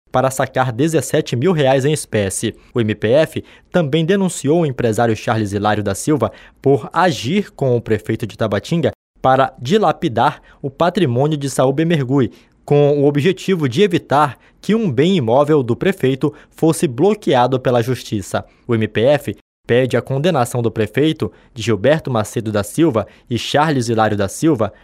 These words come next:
à prisão de dois a doze anos e também a devolução de dezenove milhões trezentos e noventa e quatro mil reais.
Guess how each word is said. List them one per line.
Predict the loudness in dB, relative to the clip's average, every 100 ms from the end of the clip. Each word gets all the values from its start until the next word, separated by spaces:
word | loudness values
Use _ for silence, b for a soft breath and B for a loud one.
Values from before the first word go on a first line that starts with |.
| b
à | -4
prisão | -2 -2 -2 -2 -2
de | -2
dois | 0 2 2 0 -6
a | -2
doze | 0 0 0 0 0
anos | 2 0 -4 b b -6
e | -4
também | -2 -2 0 0
a | 2
devolução | 2 2 2 0 -2 -2
de | -2
dezenove | 0 0 2 0 2
milhões | 0 0 -2 -2
trezentos | -2 0 0 0 -2 -2
e | 0
noventa | 0 -2 -4
e |
quatro | -2 0 0 -2
mil | 0
reais. | 2 2 0 -2